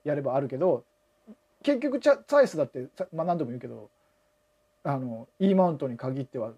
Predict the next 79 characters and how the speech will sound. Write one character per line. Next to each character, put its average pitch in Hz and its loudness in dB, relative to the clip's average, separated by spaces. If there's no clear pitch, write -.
新 170 -6
作 147 -2
の 139 -4
レ 139 -2
ン 135 -6
ズ 135 -6
も 131 -4
そ 156 -8
れ 147 0
ほ 151 -4
ど 135 -4
出 160 4
し - -12
て 117 -12
な 131 -8
い 123 -6
わ 101 -14
け 104 -20
だ 104 -20
か - -20
ら、 110 -18
そ - -8
う 247 -6
考 277 -2
え 277 6
る 190 0
と、 247 -4
え 120 -6
ー、 - -6
や 139 -6
っ - -10
ぱ 110 -12
純 131 -4
正 127 -8
っ - -10
て 127 -6
い 120 -4
う 123 -10
風 131 -14
な 110 -14
か-、 - -20
く - -16
く 180 -2
り 226 2
の 208 2
中 214 2
で、 147 -4
で 180 2
考 214 2
え 233 0
る 196 -4
と 196 2
や 214 6
っ 214 0
ぱ、 139 4
な 233 -2
か 311 2
な 311 4
か 277 6
や 262 6
っ 226 0
ぱ 185 0
ま 143 -8
だ 131 -8
中 160 -2
華 135 -6
は 107 -6
そ 147 -6
こ 135 -4
ま 127 -4
で 127 -10
上 117 -10
が 117 -10
っ - -14
て - -20
き - -20
て 117 -20
な 110 -20
い - -20